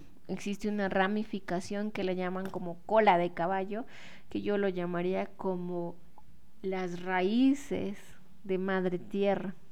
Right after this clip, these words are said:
según yo. Em, cuando, imagínense, está conectado desde tu cebre-, perdón, desde tu cerebro hasta tu, tu chakra raíz, tu chakra uno.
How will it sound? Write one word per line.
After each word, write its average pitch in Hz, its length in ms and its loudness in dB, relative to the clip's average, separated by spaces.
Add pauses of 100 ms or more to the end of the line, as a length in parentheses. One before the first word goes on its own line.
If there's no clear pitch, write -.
(360)
según 175 280 0
yo. 180 200 4 (1000)
Em, 190 560 6 (1400)
cuando, 202 960 10 (260)
imagínense, 202 720 2
está 233 240 2
conectado 220 720 8
desde 175 300 0
tu 185 140 -4
cebre-, 196 640 2
perdón, 175 300 6
desde 170 260 2
tu 190 120 -4
cerebro 196 640 4
hasta 185 320 0
tu, 170 340 0 (960)
tu 196 120 0
chakra 196 320 6
raíz, 190 580 6
tu 190 100 -2
chakra 185 360 6
uno. 196 460 4